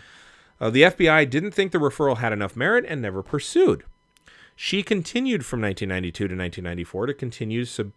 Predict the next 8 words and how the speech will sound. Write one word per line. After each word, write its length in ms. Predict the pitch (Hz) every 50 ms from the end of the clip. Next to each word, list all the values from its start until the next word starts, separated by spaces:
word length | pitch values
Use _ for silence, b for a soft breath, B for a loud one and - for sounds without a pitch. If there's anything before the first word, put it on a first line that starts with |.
| _ _
submit 400 | - - - 117 104 110 113 -
ref-, 220 | - 110 - - _ -
referrals, 720 | - 143 131 120 113 107 - - 185 190 135 104 123 143 131
which 220 | 131 131 - -
then 200 | - 117 120 139
became 360 | 147 151 151 - 98 92 98
public 320 | 101 95 85 85 90 - -
knowledge. 480 | 131 143 151 127 87 60 - - -